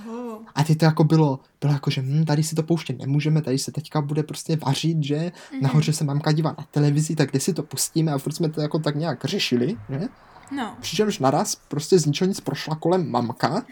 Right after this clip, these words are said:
Speaker 2: jo?
Speaker 1: <laughs> No.
Speaker 2: A s takovou kamennou tváří řekla, "Hm, děcka, běžte si to pouštět třeba, eh, já využiju slovo do zadnice." Tak ona
Speaker 1: <laughs> Ano.
Speaker 2: řekla, ona řekla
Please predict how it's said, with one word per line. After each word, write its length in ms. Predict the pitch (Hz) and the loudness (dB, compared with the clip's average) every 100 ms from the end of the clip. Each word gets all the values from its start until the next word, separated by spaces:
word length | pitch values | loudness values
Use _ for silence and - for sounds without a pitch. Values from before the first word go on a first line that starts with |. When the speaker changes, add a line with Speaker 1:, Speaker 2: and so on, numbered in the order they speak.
| 302 | -8
Speaker 2:
jo? 140 | 370 392 | -4 -4
Speaker 1:
<laughs> 60 | 359 392 - 330 262 | -4 -8 -6 -6 -6
No. 60 | 254 330 | -8 -4
Speaker 2:
A 160 | 127 123 | -2 0
s 80 | |
takovou 420 | - 156 175 165 160 | 0 2 4 4 2
kamennou 560 | 156 156 170 156 151 | 6 8 8 6 4
tváří 520 | 147 - 143 143 131 127 | 2 0 2 2 2 -2
řekla, 300 | - - - _ 156 | -4 -12 -16 _ 4
"Hm, 100 | 165 - | 4 2
děcka, 500 | - 156 156 - 165 - - 143 | 2 2 2 -2 -4 -4 -2 6
běžte 300 | 160 - 156 | 6 6 0
si 120 | 156 | 0
to 100 | 120 | 4
pouštět 440 | 165 156 143 - | 6 6 4 0
třeba, 360 | - 156 127 123 - _ - | 0 4 4 4 -2 _ -6
eh, 180 | 123 135 - | -6 -6 -6
já 80 | 123 | 0
využiju 360 | 131 123 123 | 2 2 -2
slovo 320 | - 131 120 113 | -2 -2 -2 2
do 100 | 135 | 4
zadnice." 600 | 135 123 107 107 - 196 _ | 4 4 -2 -6 -10 -12 _
Tak 120 | - 330 311 | 0 2 4
ona 80 | 330 | 2
Speaker 1:
<laughs> 0 | |
Ano. 80 | 311 | 2
Speaker 2:
řekla, 320 | 285 202 120 208 - - - - | 0 0 -2 -4 -10 -12 -20 0
ona 140 | 147 147 | 6 8
řekla 300 | 165 151 | 6 2